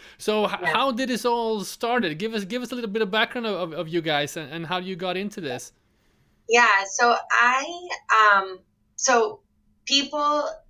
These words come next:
Speaker 2: is what drives me. I mean, I know it's not every, I'm super cheesy. D-, deep down, I'm all about just this. This conversation is, like, it makes my, my life. Like, I could do this all day long with everybody. Like, I love talking to people about anything.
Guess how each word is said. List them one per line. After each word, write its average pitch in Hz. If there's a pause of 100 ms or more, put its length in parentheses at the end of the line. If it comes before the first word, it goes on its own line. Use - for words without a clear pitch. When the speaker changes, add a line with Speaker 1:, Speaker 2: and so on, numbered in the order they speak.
(120)
Speaker 2:
is 208
what 202
drives 170
me. -
I 196
mean, 202
I 196
know 202
it's 196
not 214 (120)
every, 226 (100)
I'm 220
super 247
cheesy. 170 (140)
D-, 214
deep 262
down, 196
I'm 190
all 185
about 180
just 170
this. - (100)
This 214
conversation 214 (180)
is, 190
like, 180
it 190
makes 190
my, 180
my 170
life. -
Like, 180
I 180
could 185
do 185
this 180
all 175
day 180
long 170
with 170
everybody. 156
Like, 175
I 175
love 170
talking 156
to -
people - (440)
about 196
anything. 151